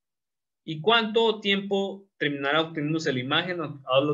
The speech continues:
al aplicar un N S A de cuatro? Ven ustedes, esta imagen fue obtenida con un N S A de uno y adquirida en dos minutos. Aquí, ejercicio time, dos minutos.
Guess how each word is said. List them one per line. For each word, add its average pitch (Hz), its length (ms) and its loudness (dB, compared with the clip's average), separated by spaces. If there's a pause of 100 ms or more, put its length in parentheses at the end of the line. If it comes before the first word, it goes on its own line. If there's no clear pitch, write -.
(220)
al 143 280 2
aplicar 135 300 -2
un 139 140 -6
N 139 100 -10
S 139 180 2
A 135 60 6
de 131 180 0
cuatro? 117 340 -6
Ven 147 100 -2
ustedes, 196 380 4
esta 165 160 -4
imagen 208 520 0 (840)
fue 170 320 6
obtenida 160 400 2
con 151 120 -2
un 156 100 0
N 165 60 2
S 160 120 0
A 151 80 4
de 147 120 4
uno 240 480 0
y 214 400 -4 (240)
adquirida 165 720 2
en 143 160 -6
dos 143 160 -4
minutos. 110 420 -10
Aquí, 156 240 -4
ejercicio 147 480 -8
time, 180 380 -4 (100)
dos 143 140 -10
minutos. - 600 -14